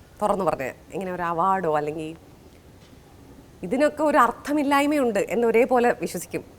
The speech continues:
എൻ്റെ, എൻ്റെ, നമുക്ക് ഓരോരുത്തർക്കും വ്യക്തിപരമായിട്ട് ഓരോ കാര്യങ്ങളുണ്ടാവില്ലേ? അതിൽ,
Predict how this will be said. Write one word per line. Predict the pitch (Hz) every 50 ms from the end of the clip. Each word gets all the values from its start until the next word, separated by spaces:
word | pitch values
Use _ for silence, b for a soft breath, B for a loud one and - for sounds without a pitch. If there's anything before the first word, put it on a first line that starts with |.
| -
എൻ്റെ, | - 214 220 247 269
എൻ്റെ, | 285 - - 220 285 285 277
നമുക്ക് | 240 226 226 233 -
ഓരോരുത്തർക്കും | 262 240 240 - 220 - 269
വ്യക്തിപരമായിട്ട് | 240 226 - - 254 254 254 247 240
ഓരോ | 226 233 208
കാര്യങ്ങളുണ്ടാവില്ലേ? | 220 220 202 208 202 190 180 170 156 147 139 117 113 104
അതിൽ, | 131 147 156 170 175 180